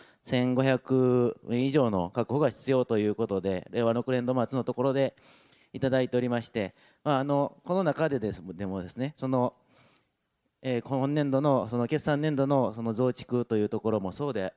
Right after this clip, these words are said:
ありますけども、一体どういった園に、まあ、スポットを当ててですね、この増改、増築や定員増をお願いしているのかと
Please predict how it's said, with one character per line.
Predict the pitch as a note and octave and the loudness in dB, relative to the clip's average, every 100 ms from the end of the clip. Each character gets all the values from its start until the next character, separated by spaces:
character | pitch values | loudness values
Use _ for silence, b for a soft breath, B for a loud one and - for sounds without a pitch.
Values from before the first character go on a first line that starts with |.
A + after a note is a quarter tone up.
| - | -10
あ | G2+ | -6
り | G2+ | -4
ま | G2 | -6
す | - | -8
け | F#2 | -8
ど | F#2+ | -2
も、 | G#2+ F#2+ B B B | -2 -4 B B B
一 | F#3 | -2
体 | G3 | 0
ど | E3+ A3 | 2 0
う | B3+ | 0
い | |
っ | - - | -6 -2
た | D3+ A2 G2 _ - | 2 2 2 _ -4
園 | D3+ C3+ A2 | -2 0 -2
に、 | G#2 G2 | -2 -4
ま | F#2+ A2+ G#2 - | -4 -2 -2 -4
あ、 | _ _ | _ _
ス | - | -4
ポ | D3+ | 0
ッ | C#3+ | 0
ト | A#2+ | 0
を | G#2+ | 0
当 | |
て | C3+ G#2 | -2 -6
て | |
で | F2 | -8
す | F2+ | -10
ね、 | A2+ D#3+ _ | -10 -12 _
こ | B2 | -6
の | A2 | -4
増 | C3 B2+ | -2 -2
改、 | - B2+ A#2+ - - | 0 -2 -2 -10 -4
増 | B2+ B2+ | 0 0
築 | - - B2+ B2 | -4 -10 -2 0
や | A2+ A2+ G#2 | 2 0 0
定 | C3 | -2
員 | A#2+ A2+ | -2 -2
増 | C3 B2 | 0 0
を | F#2 | 0
お | G#2+ | -4
願 | G#2+ G#2 G#2+ G#2+ | -4 -2 -2 -2
い | G#2 | -4
し | |
て | - | -6
い | A2+ | -4
る | B2 | -4
の | A#2 | -4
か | - G2+ | -6 -6
と | G2 F2 | -6 -6